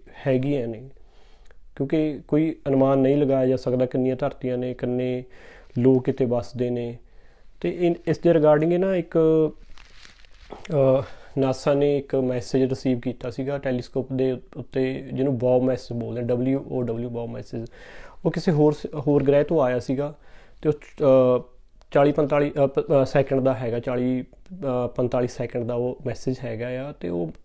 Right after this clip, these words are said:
ਸ-, ਨਾਸਾ ਮੰਨਦੀ ਹੈ ਵੀ ਕਿਸੇ ਹੋਰ ਗ੍ਰਹਿ ਤੋਂ, ਸਿਵਲਾਈਜੇਸ਼ਨ ਤੋਂ ਸਾਡੇ ਕੋਲ ਆਇਆ ਆ। ਬਹੁਤ ਹੀ ਜ਼ਿਆਦਾ ਡਿਵੈਲਪ ਜਿਹੜੀਆਂ ਸਿਵਲਾਈਜੇਸ਼ਨ ਨੇ, ਉਹ ਹੋਰ ਧਰਤੀਆਂ 'ਤੇ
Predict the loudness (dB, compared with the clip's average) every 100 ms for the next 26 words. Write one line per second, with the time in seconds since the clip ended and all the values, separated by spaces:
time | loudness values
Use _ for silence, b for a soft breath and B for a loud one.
0 | -8 0 0 0 0 0 2 0 -4 -4
1 | -4 -4 -6 -2 2 4 4 2 -2 -2
2 | -2 -4 -2 -2 -2 -2 -4 -6 -6 -6
3 | -6 -6 -8 -10 -10 -10 -12 -14 B B
4 | B B B B -4 4 8 8 6 4
5 | 4 6 4 4 2 2 0 0 0 2
6 | 2 4 4 2 0 -2 -2 0 -2 -2
7 | -2 0 0 0 -4 -10 -20 -20 -14 0
8 | 2 4 2 -2 -2 -4